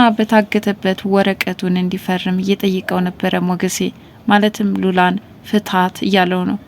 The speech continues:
እርሱም «በህግ አግባብ እስከ ጠየቀኝ ድረስ በጣም ደስተኛ ነኝ፣ ነገር ግን የታሰሩ እጆችን ፍታልኝ፣ ካለበለዛ ባገጭ ልፈርምልህ ትፈልጋለህ እንዴ?»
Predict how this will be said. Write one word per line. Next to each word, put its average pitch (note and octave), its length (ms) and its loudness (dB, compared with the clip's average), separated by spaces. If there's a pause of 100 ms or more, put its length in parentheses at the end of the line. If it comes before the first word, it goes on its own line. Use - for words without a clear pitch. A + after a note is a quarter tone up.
(320)
እርሱም G#3+ 360 4 (140)
«በህግ G3+ 380 2
አግባብ F#3+ 380 0
እስከ F#3+ 240 -4
ጠየቀኝ F3+ 440 -2
ድረስ F#3 260 -6
በጣም F#3+ 360 2
ደስተኛ F#3 400 -2 (100)
ነኝ፣ F3+ 140 0 (400)
ነገር G#3 260 4
ግን G3+ 180 0
የታሰሩ F#3 500 -4
እጆችን F#3 520 -6
ፍታልኝ፣ F#3 500 2 (400)
ካለበለዛ F3+ 520 0 (280)
ባገጭ F#3 480 2
ልፈርምልህ F3+ 680 -2
ትፈልጋለህ F#3 640 0
እንዴ?» F#3 160 -2